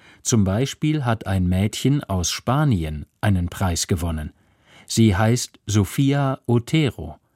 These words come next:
Sie ist erst neun Jahre alt.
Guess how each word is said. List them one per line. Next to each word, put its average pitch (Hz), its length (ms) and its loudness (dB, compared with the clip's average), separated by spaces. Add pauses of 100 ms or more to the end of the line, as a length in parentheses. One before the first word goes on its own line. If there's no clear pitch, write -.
(400)
Sie 110 200 4
ist 135 300 -4
erst 101 380 -4
neun 113 340 2
Jahre 92 440 -2
alt. - 340 -12